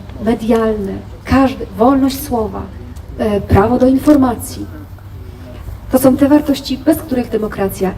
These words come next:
nie może istnieć. I każde ograniczanie mediów, które się nie poddają władzy, czy to Wam czegoś nie przypomina? <laughs> Szanowni Państwo, mam też dla Was pytanie, dla Was,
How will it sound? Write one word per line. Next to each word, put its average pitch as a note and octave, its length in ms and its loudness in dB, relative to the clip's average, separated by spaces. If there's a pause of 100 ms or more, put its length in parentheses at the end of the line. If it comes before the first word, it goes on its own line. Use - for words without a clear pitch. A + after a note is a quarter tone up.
(100)
nie B3 120 6
może B3 260 2
istnieć. G3 520 -10 (440)
I A3 220 -2 (140)
każde A#3 640 2 (520)
ograniczanie A#3 920 2
mediów, A3 600 0
które F#3+ 240 -10
się F#3 140 -10
nie F3+ 140 -6
poddają A#3+ 520 6
władzy, F#3 500 -2 (340)
czy - 120 -10
to E4 260 2
Wam A3+ 280 0
czegoś G#3 320 -6
nie G3 100 -8
przypomina? F3+ 580 -6 (1400)
<laughs> - 320 -4
Szanowni A3+ 420 2
Państwo, A#3 520 2 (540)
mam A#3+ 160 4
też C4 180 2
dla A#3+ 140 6
Was A#3 200 -4
pytanie, A3+ 600 0 (480)
dla G3 140 0
Was, F#3+ 260 -6